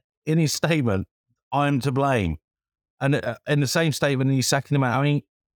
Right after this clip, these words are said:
if he's to blame, he needs to sort himself out. You know, he has to think. The trouble is, you know, the only way he gets out is if someone comes and buys,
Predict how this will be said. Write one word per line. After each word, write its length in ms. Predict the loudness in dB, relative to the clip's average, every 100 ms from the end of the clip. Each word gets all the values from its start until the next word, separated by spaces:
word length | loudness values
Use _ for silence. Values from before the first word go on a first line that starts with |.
| _ _ _ _
if 120 | 0
he's 240 | 0 0 -6
to 40 | _
blame, 360 | -2 0 0 -4 _
he 80 | -2
needs 240 | 0 0 -2
to 60 |
sort 160 | -2 -2
himself 400 | 0 0 0 0
out. 280 | -2 -2 -8 _ _ _ _ _ _ _
You 80 | -2
know, 160 | 0 0
he 80 | 0
has 140 | 0
to 100 | -2
think. 200 | 0 0
The 80 | 0
trouble 280 | -2 0 0
is, 360 | 0 -2 -6 -8 _ _ _ _
you 100 | -2
know, 120 | 0
the 120 | 0
only 140 | 0 0
way 180 | 0 0
he 80 |
gets 300 | 0 -2 -2
out 240 | 0 0 0
is 160 | 0
if 100 | -2
someone 260 | 0 0 0
comes 280 | 0 0 -2
and 100 | -2
buys, 520 | 0 0 -2 -6